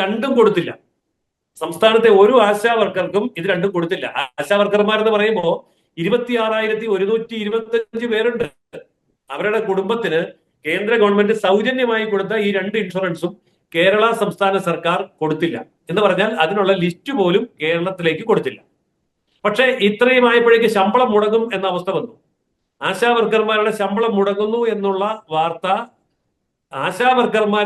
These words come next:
തന്നെ കേന്ദ്രത്തെ അറിയിച്ചപ്പോൾ ശമ്പളം മുടങ്ങാതിരിക്കാൻ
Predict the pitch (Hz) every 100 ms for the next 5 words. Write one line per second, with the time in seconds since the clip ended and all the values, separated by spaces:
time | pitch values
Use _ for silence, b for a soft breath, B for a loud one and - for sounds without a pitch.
0 | 202 190 202 175 170 190 202 185 165 165
1 | 165 143 - 180 233 - _ _ _ _
2 | _ - 175 214 269 262 262 233 214 208
3 | 185 180 180